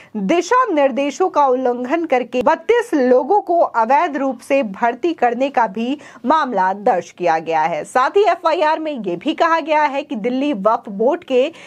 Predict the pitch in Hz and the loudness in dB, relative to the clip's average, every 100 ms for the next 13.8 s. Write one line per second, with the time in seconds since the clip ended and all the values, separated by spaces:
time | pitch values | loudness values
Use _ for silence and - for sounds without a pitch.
0 | - - 359 359 - 349 359 427 415 269 | -10 -2 -2 0 0 2 2 2 0 0
1 | 330 - - 330 269 247 262 254 294 285 | -2 -2 -2 0 0 0 0 0 2 0
2 | 240 - 247 226 170 175 226 254 247 277 | 0 0 0 0 -2 -2 -2 -4 -4 -2
3 | 269 262 277 302 262 277 247 262 - 220 | 2 2 2 2 0 0 -2 -2 -2 -2
4 | 208 202 214 294 302 277 269 285 311 - | 0 2 0 0 0 0 0 -4 -4 -6
5 | 202 220 233 262 - 254 269 359 370 302 | -2 0 0 -2 -2 -2 0 -2 0 0
6 | 254 208 214 254 254 190 202 220 233 349 | 0 0 0 0 0 -4 -2 -4 -2 -2
7 | 320 262 - 247 233 269 - 214 269 247 | 0 -2 0 0 2 0 -2 -2 -2 0
8 | 285 262 - - 202 214 320 311 440 392 | 0 0 -6 -14 -6 0 2 2 0 -2
9 | 214 220 240 _ - 220 226 254 208 156 | -2 -6 -8 _ -8 -2 2 2 0 -6
10 | 175 160 147 - 151 151 254 349 440 359 | -2 -2 -2 -4 -6 -2 0 0 0 2
11 | 392 349 415 403 403 349 339 392 370 381 | 2 2 0 2 2 0 0 0 2 0
12 | 359 339 294 330 269 262 254 - 349 339 | 0 0 0 2 2 2 -2 -2 -2 -2
13 | 339 277 294 294 294 339 359 370 | 0 0 0 0 -2 0 2 2